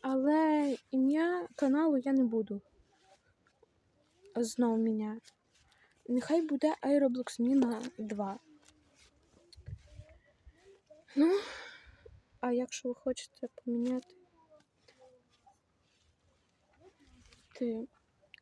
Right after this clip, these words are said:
канал, ну, то можете написати в коментарях, як,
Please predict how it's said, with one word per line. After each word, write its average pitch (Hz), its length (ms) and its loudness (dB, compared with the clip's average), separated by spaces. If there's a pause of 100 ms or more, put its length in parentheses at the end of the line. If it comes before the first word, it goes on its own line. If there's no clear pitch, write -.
канал, 269 480 -2 (440)
ну, 269 320 2 (2000)
то 359 60 -2
можете 269 400 0
написати 247 480 -2
в - 120 -20
коментарях, 233 680 -4
як, 226 100 -2